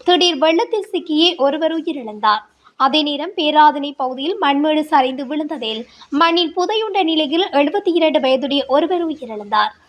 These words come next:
அதன்படி ஆற்றின் அருகே நடந்து சென்ற போது அருகிலுள்ள மண்மேடு அவர் மீது சரிந்து விழுந்ததில் இந்த விபத்து நிகழ்ந்துள்ளது. இதேவேளை ருவன்வெல்லவில் நிகழ்ந்த விபத்தில் குற்றியோற்றை பயன்படுத்தி கால்வாயை கடக்க முற்பட்ட ஒருவர்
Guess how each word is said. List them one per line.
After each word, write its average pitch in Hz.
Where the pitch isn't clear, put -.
அதன்படி 427
ஆற்றின் 339
அருகே 392
நடந்து 311
சென்ற 339
போது 339
அருகிலுள்ள 339
மண்மேடு 269
அவர் 262
மீது 302
சரிந்து 330
விழுந்ததில் 277
இந்த 302
விபத்து 359
நிகழ்ந்துள்ளது. 226
இதேவேளை 277
ருவன்வெல்லவில் 320
நிகழ்ந்த 277
விபத்தில் 277
குற்றியோற்றை 392
பயன்படுத்தி 311
கால்வாயை 339
கடக்க 277
முற்பட்ட 285
ஒருவர் 226